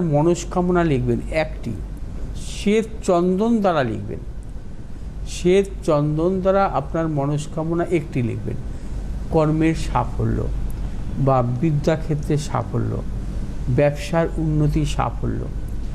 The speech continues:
লিখে আপনি দেবী অন্নপূর্ণার পুজোর সময় সেইখানে আপনি আপনার নাম গোত্র দিয়ে সংকল্প করিয়ে নিয়ে কোনো প্রবাহমান জলে, নদীতে হতে পারে, যেখানে হোক, আপনি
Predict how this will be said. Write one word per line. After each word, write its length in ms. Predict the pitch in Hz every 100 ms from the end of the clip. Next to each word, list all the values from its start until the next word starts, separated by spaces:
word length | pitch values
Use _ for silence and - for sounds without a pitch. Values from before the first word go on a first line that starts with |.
| - - - 131
লিখে 320 | 151 151 196 226 - - - - - -
আপনি 180 | 131 - 147 127
দেবী 220 | 143 156
অন্নপূর্ণার 720 | 135 127 135 135 147 151 160 170 - - - - -
পুজোর 300 | 143 135 139 -
সময় 300 | 156 175 214 - - - - -
সেইখানে 880 | 151 151 151 - - - - 143 156
আপনি 140 | 139 147 135
আপনার 220 | - 143 135
নাম 100 | 127 127
গোত্র 240 | 131 - 139
দিয়ে 140 | 139 131 -
সংকল্প 460 | 120 120 131 123 131 -
করিয়ে 280 | 123 127 139 147
নিয়ে 180 | 180 202 - - - - - - - -
কোনো 200 | 165 196 220 220 - - - - - -
প্রবাহমান 580 | 151 156 175 190 202 202 196 151
জলে, 340 | 127 143 143 147 - - - - 165
নদীতে 320 | 165 151 151 143
হতে 160 | 123 127 127
পারে, 180 | 127 135 131 - 151
যেখানে 260 | 175 170 131
হোক, 120 | 156 233 - - - -
আপনি 160 | 127 143